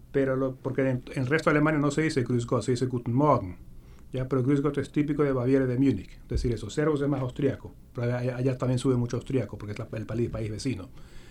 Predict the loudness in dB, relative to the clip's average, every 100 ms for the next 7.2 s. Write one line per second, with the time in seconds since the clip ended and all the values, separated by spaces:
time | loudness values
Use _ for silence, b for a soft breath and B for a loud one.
0 | B B B B -2 2 2 4 4 4
1 | 2 0 0 2 4 4 2 2 2 2
2 | 2 0 2 2 2 0 0 2 2 2
3 | 0 -2 -2 0 4 6 6 4 -6 B
4 | B B 2 6 6 6 6 4 4 4
5 | 4 4 2 0 0 0 -2 -2 0 0
6 | -2 -6 -12 -8 -6 -4 -4 -4 -4 -6
7 | -6